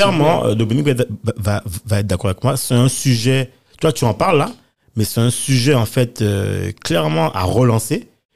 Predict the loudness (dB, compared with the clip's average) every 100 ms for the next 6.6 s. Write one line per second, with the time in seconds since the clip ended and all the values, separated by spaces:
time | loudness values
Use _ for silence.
0 | _ -2 0 -2 -4 -8 -2 2 4 2
1 | 2 -2 -2 -6 -4 -2 -2 0 0 0
2 | -2 -4 -4 -4 0 2 0 -2 -4 -2
3 | -4 -2 0 0 -4 -2 -2 0 0 0
4 | -4 _ _ _ _ _ -20 _ _ _
5 | -6 -4 -2 0 -2 -4 -4 -2 -2 -2
6 | -2 0 2 2 0